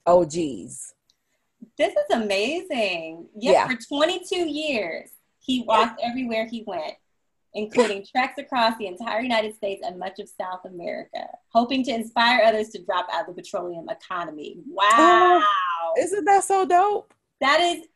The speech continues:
Speaker 2: incredible and super inspiring. I,
Speaker 1: Yeah.
Speaker 2: and, and I love that he was trying to inspire people to drop out of the petroleum economy, and now we have electric cars.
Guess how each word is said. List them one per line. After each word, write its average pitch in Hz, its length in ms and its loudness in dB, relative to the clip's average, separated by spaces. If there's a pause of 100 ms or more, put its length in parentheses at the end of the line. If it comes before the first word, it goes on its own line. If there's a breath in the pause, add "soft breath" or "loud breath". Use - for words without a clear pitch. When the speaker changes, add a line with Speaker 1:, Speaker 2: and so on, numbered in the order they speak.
Speaker 2:
incredible 254 1300 -2
and 202 220 -4
super 240 280 -10
inspiring. 196 920 -6 (180)
I, 453 180 6
Speaker 1:
Yeah. 359 320 4
Speaker 2:
and, 262 80 -4
and - 20 2
I 247 140 2
love 247 240 0
that 220 280 0
he 233 100 -8
was 214 120 -8
trying 208 160 -2
to 180 40 -8
inspire 190 280 -4
people 185 180 -16
to 180 60 -16
drop 175 220 -8
out 175 120 -6
of 175 60 -14
the - 160 -20
petroleum 190 580 -12 (280)
economy, 214 720 0
and 180 100 -4
now 220 200 4
we 220 100 -2
have 202 160 4
electric 202 440 -4
cars. 220 460 2